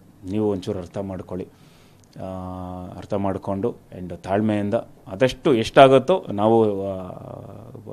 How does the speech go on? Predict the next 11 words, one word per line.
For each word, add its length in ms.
ಸಪೋರ್ಟ್ 360
ಮಾಡ್ತೀವಿ. 420
ನೀವು 200
ನಮಗೆ 520
ಬೆನ್ನೆಲುಬಾಗಿ 560
ನಿಂತ್ಕೊಂಡು 400
ಸಪೋರ್ಟ್ 340
ಮಾಡಿ. 200
ಧನ್ಯವಾದಗಳು. 600
ಜೈ 160
ಕರ್ನಾಟಕ. 560